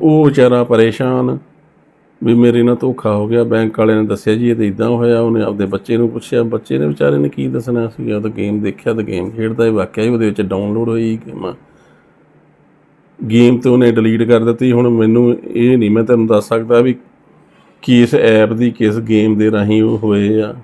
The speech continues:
ਮੈਂ ਤਾਂ ਹੀ ਇਸ ਤਰ੍ਹਾਂ ਦੀਆਂ ਵੀਡੀਓ ਅੱਜ ਕੱਲ੍ਹ ਬਣਾ ਕੇ ਪਾਉਣਾ। ਮੇਰਾ ਥੋੜ੍ਹਾ ਜਿਹਾ ਮਨ ਹੁੰਦਾ ਵੀ ਕਿਸੇ ਨਾਲ,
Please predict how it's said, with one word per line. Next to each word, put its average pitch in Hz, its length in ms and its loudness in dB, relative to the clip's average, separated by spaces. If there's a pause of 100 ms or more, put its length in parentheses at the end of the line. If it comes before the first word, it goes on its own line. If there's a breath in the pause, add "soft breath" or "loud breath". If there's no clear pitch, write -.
(2250)
ਮੈਂ 165 180 4
ਤਾਂ 160 280 2
ਹੀ 185 180 4
ਇਸ 165 120 0
ਤਰ੍ਹਾਂ 170 220 0
ਦੀਆਂ 170 220 2
ਵੀਡੀਓ 160 520 2
ਅੱਜ 139 100 0
ਕੱਲ੍ਹ 143 200 0
ਬਣਾ 131 320 -2
ਕੇ 127 360 -2 (300)
ਪਾਉਣਾ। 120 380 -2
ਮੇਰਾ 117 400 0
ਥੋੜ੍ਹਾ 117 280 -4
ਜਿਹਾ 113 400 -2 (440)
ਮਨ 117 400 2
ਹੁੰਦਾ 110 420 0
ਵੀ 117 140 -2
ਕਿਸੇ 110 280 -4
ਨਾਲ, 110 320 -6